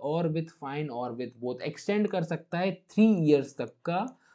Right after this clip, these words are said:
और फाइन वगैरह लगाया जा सकता है, या फिर दोनों। क्या बोल रहा है? जो कोई भी मैन्युफैक्चर सेल वगैरह कर रहा है सिक्स से, मतलब कुल मिलाकर आप ऐसे इसको याद कर सकते हो, सिक्स ए और सिक्स बी का कॉन्ट्रवेंशन हो रहा है, तो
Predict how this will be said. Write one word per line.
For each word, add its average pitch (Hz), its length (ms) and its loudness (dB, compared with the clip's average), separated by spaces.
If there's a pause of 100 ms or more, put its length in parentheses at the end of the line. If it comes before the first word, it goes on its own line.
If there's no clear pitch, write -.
(160)
और 214 280 4
फाइन 165 380 0
वगैरह 165 320 2
लगाया 156 440 2
जा 151 160 0
सकता 156 380 -6
है, 170 160 0
या 131 160 2
फिर 160 260 -4
दोनों। 117 600 -4 (460)
क्या 156 140 6
बोल 156 160 2
रहा 165 140 4
है? 180 80 2
जो 151 160 2
कोई 151 200 4
भी 170 80 6
मैन्युफैक्चर 139 560 4
सेल 143 280 0
वगैरह 139 320 2
कर 139 180 -4
रहा 139 100 0
है 131 60 -2
सिक्स - 300 -8
से, 170 240 0
मतलब 196 260 0
कुल 220 160 6
मिलाकर 214 300 6
आप 196 120 6
ऐसे 180 180 -2
इसको 175 200 2
याद 160 200 4
कर 160 100 0
सकते 165 300 -2
हो, 254 180 4 (300)
सिक्स - 480 -2
ए 202 140 6
और 208 240 4
सिक्स 202 240 -2
बी 160 180 4
का 180 100 6
कॉन्ट्रवेंशन 135 720 0
हो 113 140 -2
रहा 107 120 -2
है, 117 100 -2
तो 113 300 -6